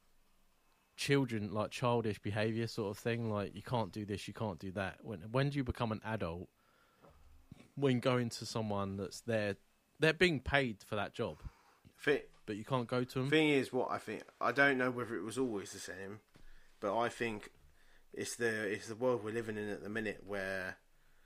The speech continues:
Speaker 2: everyone can be upset about everything. So, like, the H R departments and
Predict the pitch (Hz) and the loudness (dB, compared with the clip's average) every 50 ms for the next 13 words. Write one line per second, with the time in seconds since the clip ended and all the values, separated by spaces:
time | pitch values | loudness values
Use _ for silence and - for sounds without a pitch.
0 | _ _ _ _ _ _ _ - - _ _ - 120 113 101 110 113 107 107 101 | _ _ _ _ _ _ _ -20 -20 _ _ 0 0 0 0 -4 -4 -2 -2 -4
1 | 98 98 92 90 - - - - - 98 95 107 101 - - - - - - - | -4 -8 -10 -12 -18 -20 -18 -16 -12 -8 -6 -6 -6 -6 -6 -8 -8 -8 -8 -6
2 | - 104 73 98 98 101 101 - 107 110 113 107 - - - - _ _ - - | -6 -4 -4 -4 -6 -8 -8 -6 -6 -6 -6 -6 -8 -12 -16 -20 _ _ -12 -6
3 | - 113 107 104 104 101 98 95 87 - - _ _ _ _ _ _ _ _ _ | -2 0 0 2 2 0 0 -2 -4 -8 -12 _ _ _ _ _ _ _ _ _
4 | _ _ _ _ _ _ - 120 107 107 101 98 98 - - - - _ _ _ | _ _ _ _ _ _ -6 -2 0 2 2 0 -2 -4 -10 -16 -18 _ _ _
5 | _ _ _ _ _ _ _ _ _ _ _ - - 104 - 113 120 113 107 107 | _ _ _ _ _ _ _ _ _ _ _ -18 -18 -16 -4 -2 0 2 2 2
6 | 98 131 127 120 104 - 117 113 110 - - - 101 104 101 71 95 101 95 - | 2 0 0 0 0 0 0 0 0 -2 -4 -6 -4 -4 -4 -4 -6 -8 -8 -8
7 | - - - 92 95 95 92 90 | -8 -10 -10 -10 -12 -12 -14 -14